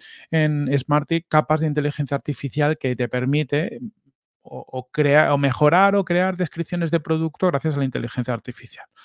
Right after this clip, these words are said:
Eh, contaban, por ejemplo, casos como en Alejop o en algún otro cliente, donde a partir de la información de, que tienen o incluso a partir de las fotografías de los productos, con casos donde los productos, pues,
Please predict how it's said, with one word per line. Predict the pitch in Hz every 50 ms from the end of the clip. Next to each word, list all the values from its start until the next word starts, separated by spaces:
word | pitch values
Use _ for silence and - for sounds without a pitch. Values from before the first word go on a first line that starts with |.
| - - - - - - _ -
Eh, | 143 131
contaban, | 120 110 113 123 117 110
por | 120 117
ejemplo, | - 131 127 120 123 117 113
casos | - 120 113 - 127 123 117 -
como | - 127 120 123 120 117 113 110 113 113
en | 107 104
Alejop | 104 110 - - 147 147 120 -
o |
en | 123 123
algún | 123 123 131 131
otro | 131 123 135 135
cliente, | 120 143 143 139 139 127 143 123 - - - - - - - _ -
donde | 147 147 143 135 123 - _ _ - _ _
a | - 156 135 -
partir | - 147 127 127 120 - - 180 180 147 117 - _ _ _ _ _ _ -
de | 147 139 123
la | 123 120
información | 120 - - - 135 127 123 123 117 113 - - 156 160 160 160 160 160 160 160 160 160
de, | 160 156 160 151
que | 165 151
tienen | 175 185 180 151 127 120 - -
o | 165 156
incluso | 165 165 139 175 175 185 - 165
a | 143 -
partir | - 143 135 131 - - 180 196 180 143
de | 135 127
las | 131 127
fotografías | - - 143 113 131 131 127 117 - - 147 143 139 135
de | 139 139
los | 139 143 -
productos, | - 143 139 135 165 196 196 - - 190 202 190
con | - - 110 - - 127
casos | - 127 123 - 139 127 127
donde | 135 127 127 123
los | 117 120 120 - -
productos, | - 120 120 117 139 - - 131 117
pues, | - - 135 131 123 -